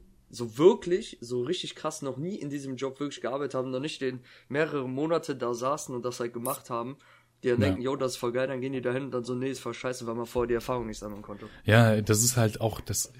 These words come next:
Speaker 2: riesige Problem, finde ich, weil du, du kommst aus dem Abi und du weißt halt sehr viele Sachen überhaupt nicht.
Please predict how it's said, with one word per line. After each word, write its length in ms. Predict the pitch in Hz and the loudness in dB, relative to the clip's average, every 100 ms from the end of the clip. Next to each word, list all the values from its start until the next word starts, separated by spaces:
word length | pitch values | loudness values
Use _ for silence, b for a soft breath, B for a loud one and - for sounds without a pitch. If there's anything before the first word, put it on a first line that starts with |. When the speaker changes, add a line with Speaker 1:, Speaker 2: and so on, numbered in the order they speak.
| - - | -12 0
Speaker 2:
riesige 420 | 139 147 127 123 | 2 4 4 2
Problem, 460 | 123 - 98 98 90 | 2 -4 0 0 0
finde 220 | - 87 | -2 -4
ich, 180 | 82 - - | -4 -10 -6
weil 400 | 101 95 101 101 - b b b | 2 4 4 2 -6 b b b
du, 260 | - 101 98 | -4 -2 -2
du 80 | 110 | -2
kommst 220 | - 131 | -2 0
aus 80 | 127 | 0
dem 100 | - | 0
Abi 300 | 117 117 147 - _ _ | 0 0 -4 -10 _ _
und 440 | - 113 104 101 - - _ _ | 2 4 4 2 -8 -20 _ _
du 160 | 110 110 | 0 2
weißt 240 | 104 - | 2 2
halt 140 | 104 95 | 2 2
sehr 280 | 92 95 85 | 4 4 2
viele 260 | - 92 | 0 0
Sachen 280 | 90 87 98 | 2 0 -2
überhaupt 440 | 95 87 85 - | 2 2 2 0
nicht. 320 | 87 - - | -2 -10 -14